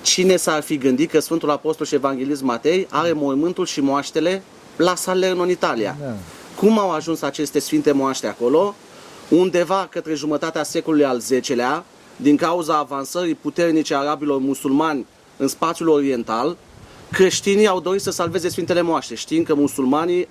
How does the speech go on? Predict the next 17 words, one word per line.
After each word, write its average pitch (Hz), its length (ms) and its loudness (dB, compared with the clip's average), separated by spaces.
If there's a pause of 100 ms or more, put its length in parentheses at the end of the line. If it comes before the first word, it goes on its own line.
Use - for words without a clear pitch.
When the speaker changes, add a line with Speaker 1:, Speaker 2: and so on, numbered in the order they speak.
(120)
Speaker 1:
distrugeau 160 800 0
tot 180 160 -4
ceea 165 200 -4
ce 160 180 -4
era 160 260 2
creștin, 156 440 -4
tot 143 180 0
ceea 143 160 -2
Speaker 2:
Da. 120 60 0
Speaker 1:
ce 107 100 -4
era 151 260 -2
ortodox, 143 720 -2 (420)
necre-, 139 640 2 (240)
necrezând 139 580 2
în 147 120 4
sfintele 143 360 2
moaște. 127 380 -2